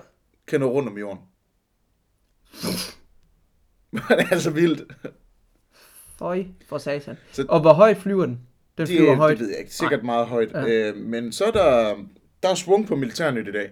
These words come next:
Speaker 2: Ja, det må man sige. Jeg har lige en sidste.
Speaker 1: Ja, lad os krydre den.
Speaker 2: Det er en russisk, øh, helikopter, der er blevet plukket ned.
Speaker 1: Nå, hvem har skudt den ned?
Speaker 2: Det har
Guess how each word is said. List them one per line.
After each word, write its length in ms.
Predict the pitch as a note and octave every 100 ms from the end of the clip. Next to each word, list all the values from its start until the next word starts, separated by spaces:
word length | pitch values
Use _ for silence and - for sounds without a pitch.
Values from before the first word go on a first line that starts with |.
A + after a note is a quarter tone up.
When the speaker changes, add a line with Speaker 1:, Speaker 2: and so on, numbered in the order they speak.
| -
Speaker 2:
Ja, 140 | D#3+ D#3
det 80 | G#3+
må 80 | F#3+
man 100 | C#3
sige. 240 | C#3+ D3 - _ -
Jeg 100 | A#3
har 140 | B3+
lige 100 | C#4
en 60 | B3+
sidste. 420 | C4 D4+ - C3 -
Speaker 1:
Ja, 140 | F#3 G#3 _
lad 120 | - C3+
os 80 |
krydre 280 | - F3 G3
den. 200 | D3+ G2+ - _ -
Speaker 2:
Det 60 | A3
er 40 |
en 60 | F#3+
russisk, 380 | C4+ A#3 F#3 G3
øh, 360 | F3+ F3 F3
helikopter, 460 | E3+ D#3+ B3+ D4 F3+
der 60 |
er 40 | D#3
blevet 160 | D3 -
plukket 320 | E3+ D3+ D#3+
ned. 180 | F3 F3+ - -
Speaker 1:
Nå, 180 | C3+ G#3 - -
hvem 160 | F3
har 80 | D3+
skudt 220 | - C3+
den 100 | D#3+
ned? 120 | C#3 B2+ -
Speaker 2:
Det 80 | G3+
har 320 | G#3+ G3 D#3+